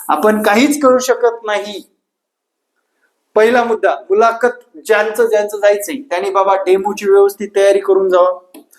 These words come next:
कारण तुम्हाला डेमो घ्यावा लागतो. आता बऱ्याच लोकांचं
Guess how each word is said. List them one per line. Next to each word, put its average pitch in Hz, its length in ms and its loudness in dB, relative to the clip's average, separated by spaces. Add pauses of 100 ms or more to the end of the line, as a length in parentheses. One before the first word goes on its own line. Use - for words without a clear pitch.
(200)
कारण 175 220 -2
तुम्हाला 185 260 2
डेमो 190 300 2
घ्यावा 180 340 2
लागतो. 190 440 -4 (240)
आता 175 160 0
बऱ्याच 220 320 2
लोकांचं 226 440 -4